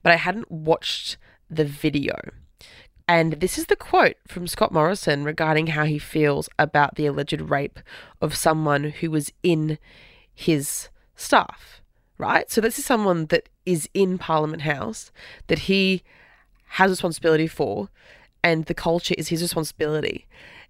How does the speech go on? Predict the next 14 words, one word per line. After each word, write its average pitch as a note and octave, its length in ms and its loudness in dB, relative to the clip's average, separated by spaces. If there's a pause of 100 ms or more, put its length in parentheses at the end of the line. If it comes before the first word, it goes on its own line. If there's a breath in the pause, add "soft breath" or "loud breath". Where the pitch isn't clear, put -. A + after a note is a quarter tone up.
(140)
And E3+ 120 2
he E3 180 2
is D#3+ 140 -2
saying D#3 300 4
this E3 120 -10
is E3 100 -12
how D#3+ 120 0
he D#3+ 60 0
feels - 300 -8
about - 280 -4
it. - 120 -14 (480)
Jenny, F#3 540 2
his D#3+ 160 -10
wife, D#3 340 2